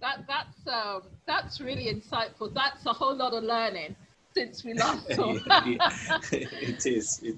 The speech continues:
Speaker 1: And,
Speaker 2: is.
Speaker 1: and, and who have been your clients in the last, you know, twelve months since we, has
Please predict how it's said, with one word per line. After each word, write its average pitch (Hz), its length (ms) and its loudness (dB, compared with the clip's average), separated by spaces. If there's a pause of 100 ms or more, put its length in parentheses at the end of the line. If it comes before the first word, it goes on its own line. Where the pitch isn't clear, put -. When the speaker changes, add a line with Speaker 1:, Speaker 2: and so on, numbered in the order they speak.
Speaker 1:
And, 320 140 6
Speaker 2:
is. - 260 -6
Speaker 1:
and, 302 220 -4
and 302 200 0 (360)
who 403 180 0
have 403 180 -4
been 339 180 -4
your 320 160 2
clients 320 1000 -2
in 233 160 -4
the 208 100 -2 (100)
last, 170 440 -4 (580)
you 233 160 -6
know, 175 300 -6 (100)
twelve 208 300 -4
months 190 320 -8 (160)
since - 320 -10
we, 175 340 -8
has 226 120 -6